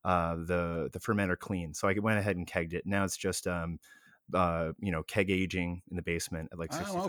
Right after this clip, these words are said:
Speaker 2: okay.
Speaker 1: degrees Fahrenheit.
Speaker 2: All
Speaker 1: But
Speaker 2: right.
Speaker 1: yeah, like, lagering, I, <laughs> you guys probably know more about,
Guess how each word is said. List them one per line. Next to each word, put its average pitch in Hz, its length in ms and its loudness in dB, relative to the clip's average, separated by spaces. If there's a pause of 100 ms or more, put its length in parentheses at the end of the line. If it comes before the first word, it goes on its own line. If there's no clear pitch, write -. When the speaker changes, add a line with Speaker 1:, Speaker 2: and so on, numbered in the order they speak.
Speaker 2:
okay. 98 140 4
Speaker 1:
degrees 82 200 -4
Fahrenheit. 80 360 -6 (280)
Speaker 2:
All 151 120 -4
Speaker 1:
But 120 100 6
Speaker 2:
right. 135 80 6
Speaker 1:
yeah, 139 240 12
like, 117 260 4 (120)
lagering, 135 600 6
I, 107 220 2
<laughs> - 40 -20
you 123 480 2
guys 165 180 8
probably 160 300 6
know 110 220 4
more 101 300 2
about, 107 300 2